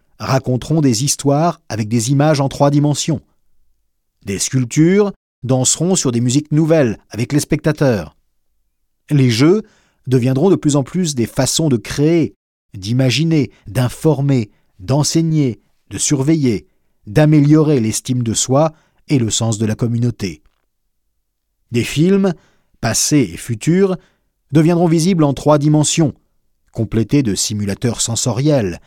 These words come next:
et d'odeurs virtuelles. Il deviendra aussi possible de converser à distance avec un interlocuteur en trois dimensions, de diffuser en trois dimensions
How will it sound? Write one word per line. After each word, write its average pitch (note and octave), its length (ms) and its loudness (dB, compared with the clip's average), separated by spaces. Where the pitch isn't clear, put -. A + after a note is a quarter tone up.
et G2 100 -8
d'odeurs G#2 320 -2
virtuelles. A2+ 680 -4
Il C3+ 200 2
deviendra B2+ 540 2
aussi A2+ 340 -2
possible F3 640 0
de A#2 100 0
converser D3 560 2
à A#2+ 60 2
distance D3 640 -2
avec A#2+ 240 -2
un A2+ 120 -2
interlocuteur B2+ 720 2
en G#2+ 80 -4
trois B2+ 240 -4
dimensions, C3 520 -2
de A2 160 -2
diffuser B2 680 0
en G2+ 160 -8
trois C3+ 220 0
dimensions A#2 560 0